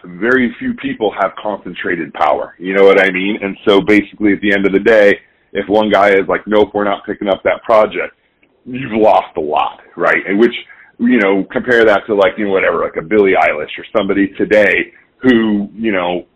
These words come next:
in this environment and of twenty twenty-two or whatever, develops a music career.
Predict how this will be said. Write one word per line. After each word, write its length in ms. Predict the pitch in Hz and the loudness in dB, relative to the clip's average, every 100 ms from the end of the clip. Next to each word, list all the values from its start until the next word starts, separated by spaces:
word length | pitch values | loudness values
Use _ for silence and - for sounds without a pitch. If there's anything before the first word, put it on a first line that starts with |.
| _ | _
in 240 | 113 107 90 | -4 -4 0
this 160 | 127 - | 0 2
environment 600 | 131 113 95 92 92 92 | -2 0 0 0 -2 -6
and 220 | 98 95 87 | -8 -6 -6
of 140 | 98 - | -6 -6
twenty 220 | 120 107 104 | -4 -4 -4
twenty-two 580 | 107 98 92 - 101 95 | -6 -6 -8 -2 0 2
or 100 | 87 | 0
whatever, 440 | 87 90 85 85 - _ _ - | 0 0 -2 -6 -10 _ _ -4
develops 440 | 117 104 104 101 - | 0 4 4 2 -2
a 60 | |
music 380 | 95 98 87 - | -4 -4 -4 -8
career. 520 | - 87 80 78 82 | -6 -6 -4 -4 -6